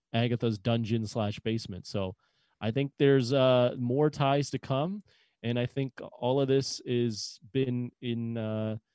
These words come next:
service to creating these kids that I think are gonna be, like, I guess, little minion. Like, I think the, the overall plan is for the, the,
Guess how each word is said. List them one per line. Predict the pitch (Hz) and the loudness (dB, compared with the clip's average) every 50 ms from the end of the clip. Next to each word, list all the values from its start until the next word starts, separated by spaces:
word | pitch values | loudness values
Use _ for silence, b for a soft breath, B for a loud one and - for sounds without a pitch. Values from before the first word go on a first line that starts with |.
| _ - | _ -14
service | - - - 147 147 143 139 135 - | -10 -2 0 0 2 2 2 0 0
to | - 127 | -6 -6
creating | - - - 131 131 131 131 127 123 | -6 -4 -2 0 0 0 0 0 0
these | 120 117 110 - | 0 -2 -2 -4
kids | - - - 160 151 131 110 101 101 | -8 -6 -2 0 0 0 -2 -2 -4
that | 104 104 104 | -2 -2 -2
I | 101 | -4
think | 107 - 127 113 - 117 | -4 -4 -6 -6 -6 -6
are | |
gonna | 101 101 107 110 | -6 -6 -6 -4
be, | 101 107 | -4 -4
like, | 107 107 107 101 - - _ _ _ _ _ _ _ _ _ - | -2 -2 -4 -4 -6 -10 _ _ _ _ _ _ _ _ _ -6
I | 104 | -6
guess, | 107 127 117 - - | -2 -2 -2 -2 0
little | 123 120 123 120 117 | 2 2 4 4 4
minion. | 117 113 117 123 127 120 113 - | 2 2 0 0 0 0 -2 0
Like, | 117 110 107 123 | 0 -2 0 0
I | 117 | -2
think | - 127 110 - | -2 -2 -2 0
the, | 123 113 - | 0 0 0
the | 120 120 | 0 0
overall | 123 135 131 123 117 123 120 117 113 | 2 2 2 2 4 4 4 2 2
plan | - - 127 123 120 113 110 | 0 -2 -4 -2 -2 -2 -2
is | 107 101 | -4 -4
for | - - 110 | -2 -4 -4
the, | 107 104 104 107 110 | -2 0 -2 -2 -2
the, | 110 107 110 110 | -4 -4 -6 -6